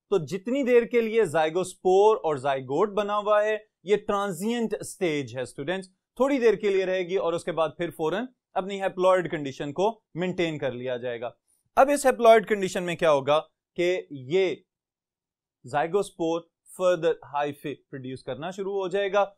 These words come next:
उन hyphae के टॉप पे फिर नए सिरे से sporangia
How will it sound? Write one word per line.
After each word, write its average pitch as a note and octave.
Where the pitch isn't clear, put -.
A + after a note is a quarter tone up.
उन B3
hyphae F#3
के F3
टॉप C#3+
पे C#3+
फिर A#3
नए G#3
सिरे F3
से F3+
sporangia C#3+